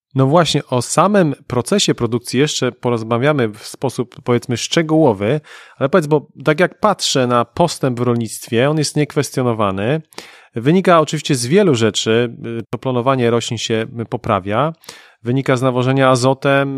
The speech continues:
z, z ochrony chemicznej upraw, ale wiele analiz wskazuje, wielu, wielu ekspertów wskazuje na to, że to właśnie dzięki postępowi hodowlanemu idziemy naj-, najbardziej do przodu w rolnictwie. Nowe odmiany,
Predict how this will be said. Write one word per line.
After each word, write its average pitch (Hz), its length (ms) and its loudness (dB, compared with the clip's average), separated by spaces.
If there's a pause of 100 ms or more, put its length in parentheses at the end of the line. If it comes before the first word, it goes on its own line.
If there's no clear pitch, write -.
(140)
z, 110 420 -8
z - 60 -8
ochrony 120 300 -4
chemicznej 135 540 -2
upraw, 135 440 0 (320)
ale 123 240 0
wiele 170 340 2
analiz 143 720 0
wskazuje, 127 480 -2
wielu, 143 240 0
wielu 151 260 2
ekspertów 131 680 -2
wskazuje 127 480 -2
na 117 140 2
to, 135 340 0 (480)
że 131 120 -2
to 143 100 0
właśnie 156 320 0
dzięki 165 360 0
postępowi 147 800 -2
hodowlanemu 113 960 0
idziemy 135 360 -2
naj-, 131 180 0
najbardziej 127 500 0
do 117 100 -2
przodu 113 420 -2 (300)
w 110 100 -8
rolnictwie. 120 680 -4 (920)
Nowe 160 500 2
odmiany, 139 760 2